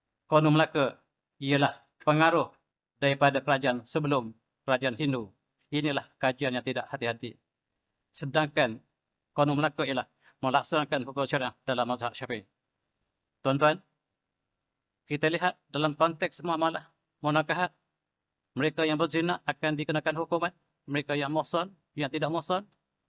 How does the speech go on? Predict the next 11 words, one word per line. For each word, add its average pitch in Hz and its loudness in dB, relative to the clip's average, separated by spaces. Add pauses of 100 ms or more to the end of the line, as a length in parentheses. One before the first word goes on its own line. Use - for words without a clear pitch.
(840)
yang 151 0
disebat 151 -6 (140)
dengan 139 -4
seratus 156 -2
kali. 160 -4 (1120)
Dan 131 0
Fi 165 2
Ramli 165 0
dalam 139 -2
Semerah 151 -6
Padi 123 -2